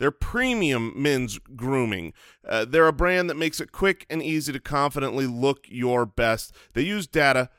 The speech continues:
from hundreds of thousands of customers to recommend perfect products for your body chemistry, your skin type, your hair type, and your lifestyle.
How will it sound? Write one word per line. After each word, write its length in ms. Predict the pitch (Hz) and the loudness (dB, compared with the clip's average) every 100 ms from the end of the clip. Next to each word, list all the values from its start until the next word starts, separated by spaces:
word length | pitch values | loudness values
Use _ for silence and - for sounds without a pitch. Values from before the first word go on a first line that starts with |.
| _ | _
from 160 | 113 107 | -8 -6
hundreds 520 | - 170 180 196 165 | -2 0 2 0 0
of 100 | 151 | -2
thousands 440 | 147 135 120 127 | 2 2 0 -6
of 100 | 117 | -8
customers 500 | - 117 113 117 117 - | -2 -2 -2 -4 -6 -6
to 120 | 117 | -4
recommend 580 | 131 147 135 127 120 - | -2 -2 -4 -4 -4 -4
perfect 600 | - 165 175 180 170 - _ _ | -2 0 0 -2 -6 -8 _ _
products 460 | - 151 139 139 - _ _ | 2 4 4 2 -6 _ _
for 140 | 123 | -4
your 180 | 107 156 | 0 2
body 320 | 185 196 185 | 6 6 6
chemistry, 500 | 127 123 104 - 104 | 2 -4 -6 -6 -8
your 280 | 101 156 240 | -2 4 4
skin 380 | 247 - 180 147 | 4 -2 -2 -2
type, 260 | 127 113 - - _ | -2 -2 -4 -12 _
your 360 | 147 220 262 202 | -2 4 6 6
hair 200 | 151 127 | 4 2
type, 320 | - 127 127 _ _ | 0 -2 -2 _ _
and 140 | - 160 | -4 2
your 160 | 160 | 2
lifestyle. 760 | 147 143 139 - 131 113 110 | 4 2 0 -2 0 2 0